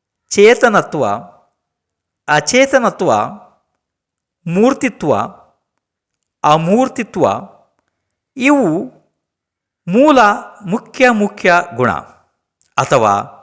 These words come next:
ಧರ್ಮಗಳು ಇವೆ. ಈ ಮುಖ್ಯ ಗುಣಗಳು ತ್ರಿಕಾಲದಲ್ಲಿ ಆಗುವ, ಸಮಯ ಸಮಯಕ್ಕೆ ಪರಿಣಮನ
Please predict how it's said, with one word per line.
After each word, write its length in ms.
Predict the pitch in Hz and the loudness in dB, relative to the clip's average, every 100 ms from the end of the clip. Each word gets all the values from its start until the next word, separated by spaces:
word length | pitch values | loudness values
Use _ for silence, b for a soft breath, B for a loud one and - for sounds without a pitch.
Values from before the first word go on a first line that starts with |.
| _ _ _ - | _ _ _ -10
ಧರ್ಮಗಳು 640 | 110 131 147 156 120 104 101 - | -4 -2 -2 -4 -4 -6 -8 -14
ಇವೆ. 240 | - 90 67 - _ _ _ _ _ _ _ _ _ _ _ _ _ _ | -14 -12 -12 -16 _ _ _ _ _ _ _ _ _ _ _ _ _ _
ಈ 140 | 214 233 151 165 - _ _ _ _ | 0 2 2 -2 -12 _ _ _ _
ಮುಖ್ಯ 440 | 190 254 - 311 285 | -6 -6 -2 2 4
ಗುಣಗಳು 440 | 208 214 185 135 113 - _ _ _ _ _ _ _ _ _ _ | 4 4 4 0 -4 -16 _ _ _ _ _ _ _ _ _ _
ತ್ರಿಕಾಲದಲ್ಲಿ 840 | 190 202 220 240 254 247 240 233 247 - 147 | -4 0 2 4 4 4 2 0 -2 -4 2
ಆಗುವ, 320 | 156 160 170 170 214 - - _ _ _ _ | 2 4 2 2 0 -14 -20 _ _ _ _
ಸಮಯ 420 | - 226 285 277 269 | 0 2 4 2 2
ಸಮಯಕ್ಕೆ 600 | - 202 220 208 208 202 196 - - _ | 2 2 2 2 0 0 0 -2 -16 _
ಪರಿಣಮನ 540 | 165 175 240 262 254 | 0 2 2 2 2